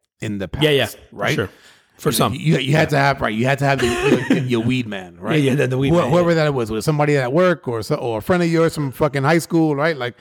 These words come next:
Speaker 1: it doesn't matter. You had to have, you had to have your weed man, and, and, and now it's sort of easier to obtain. But bro, I'm not, I'm not walking around and, and, and people are, like, everybody's not high, bro.
Speaker 2: No.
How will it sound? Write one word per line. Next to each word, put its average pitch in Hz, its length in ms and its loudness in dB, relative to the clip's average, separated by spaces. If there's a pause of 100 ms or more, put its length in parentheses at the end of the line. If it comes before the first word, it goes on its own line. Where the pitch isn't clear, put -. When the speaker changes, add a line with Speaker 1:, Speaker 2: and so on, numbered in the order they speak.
(380)
Speaker 1:
it - 20 -8
doesn't 165 240 0
matter. 135 180 0
You 117 120 0
had 151 160 2
to 156 80 0
have, 143 260 2
you 143 80 0
had 147 120 2
to 156 40 2
have 139 140 2
your 117 100 -4
weed 135 180 0
man, 101 200 -8
and, 101 160 -10
and, 113 200 -8
and 113 220 -6
now 135 280 4
it's 123 120 0
sort 123 180 0
of 107 60 -2
easier 117 400 0
to 107 160 -4
obtain. 160 500 -2 (360)
But 165 140 2
bro, 170 400 2 (460)
I'm 302 200 0
not, 254 360 -2
I'm 302 160 -2
not 285 200 0
walking 139 320 2
around 104 520 -2
and, 101 240 -8
and, 104 260 -8
and 202 220 -8
people 104 360 -2
are, 110 80 -6
like, 104 200 -4
everybody's 151 440 2
not 196 140 0
high, 110 280 0
bro. - 400 -14
Speaker 2:
No. 107 160 -20